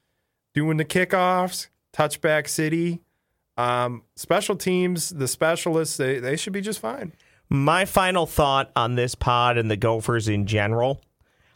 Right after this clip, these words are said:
Speaker 1: Mm-hmm.
Speaker 2: I expect, and then we have an announcement to make, I expect the head coach will be more risk averse.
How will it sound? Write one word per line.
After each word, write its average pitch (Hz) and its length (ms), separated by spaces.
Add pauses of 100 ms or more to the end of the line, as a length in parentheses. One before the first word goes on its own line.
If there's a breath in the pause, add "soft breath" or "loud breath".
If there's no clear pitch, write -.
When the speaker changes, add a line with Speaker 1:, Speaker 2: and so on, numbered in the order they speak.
(140)
Speaker 1:
Mm-hmm. 110 140
Speaker 2:
I 139 220
expect, 175 840
and 120 120
then 123 60
we 123 60
have 110 100
an 101 60
announcement 92 560
to 95 80
make, 87 260 (260)
I 143 180
expect 117 640 (260)
the 113 640 (540)
head 147 240
coach 139 340
will 120 100
be 113 200
more 123 880 (2250)
risk 120 440
averse. 113 600